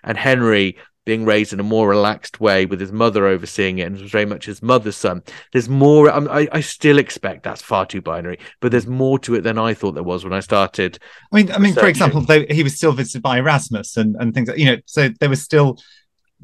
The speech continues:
Speaker 2: the, the time and the effort put into his education. It's not as though he was just forgotten
Speaker 1: Yeah.
Speaker 2: and, and left to, you know, to,
Speaker 1: Abs-
Speaker 2: to his own devices.
Speaker 1: A-, absolutely. I mean, he still has a really rigorous education. He still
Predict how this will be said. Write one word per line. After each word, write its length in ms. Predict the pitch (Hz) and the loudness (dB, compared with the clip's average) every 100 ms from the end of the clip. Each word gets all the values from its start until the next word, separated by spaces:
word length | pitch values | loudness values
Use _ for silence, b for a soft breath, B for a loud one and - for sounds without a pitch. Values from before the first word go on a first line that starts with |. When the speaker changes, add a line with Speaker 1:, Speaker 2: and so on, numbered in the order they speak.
| 120 | -6
Speaker 2:
the, 360 | 147 127 123 - _ - | -2 -2 -4 -8 _ -6
the 140 | 143 120 - | -4 -4 -6
time 220 | - 151 | -2 0
and 80 | 131 | 2
the 120 | 127 | 0
effort 400 | 131 123 120 113 | -2 -2 -2 -4
put 180 | - 127 | -2 0
into 160 | 127 110 | 0 -2
his 160 | 110 | -4
education. 460 | 107 101 113 104 131 | -4 -4 -6 -4 -4
It's 140 | 110 | -4
not 200 | 143 123 | -6 -6
as 60 | 120 | -4
though 140 | 127 110 | -2 -2
he 80 | 113 | -4
was 120 | 107 | -6
just 280 | 113 - _ _ _ _ | -8 -10 _ _ _ _
forgotten 520 | 147 127 123 - 117 | -2 2 0 0 0
Speaker 1:
Yeah. 80 | 113 | 2
Speaker 2:
and, 100 | 110 | 2
and 180 | 117 120 | 0 0
left 380 | 117 - - - - | 0 -2 -16 -10 -2
to, 180 | 110 104 _ _ _ _ _ | -2 -4 _ _ _ _ _
you 120 | - - | -4 -2
know, 80 | 143 | 0
to, 80 | |
Speaker 1:
Abs- 140 | 127 113 | -2 -2
Speaker 2:
to 100 | 139 | 0
his 120 | 123 | 2
own 100 | 127 | 2
devices. 760 | 113 123 110 - - - - - | 2 2 0 -2 -12 -14 -16 -2
Speaker 1:
A-, 140 | 170 - - | -2 0 0
absolutely. 500 | 185 - 170 147 123 | 0 -2 0 2 2
I 60 | |
mean, 140 | 151 156 | 2 2
he 140 | 160 | 0
still 420 | - - 185 170 | -2 4 6 6
has 240 | 143 123 - | 4 -2 0
a 100 | 131 | -2
really 640 | 127 127 139 135 123 123 - | 0 0 2 2 0 -2 -6
rigorous 640 | 117 120 110 98 - - | -4 -2 -2 -4 -4 -10
education. 800 | 120 - - 113 107 - 98 82 B B B B | -12 -12 -4 -2 -2 -4 -8 -8 B B B B
He 140 | 143 131 | -10 -8
still 640 | - - 185 175 139 107 | -8 4 8 8 6 2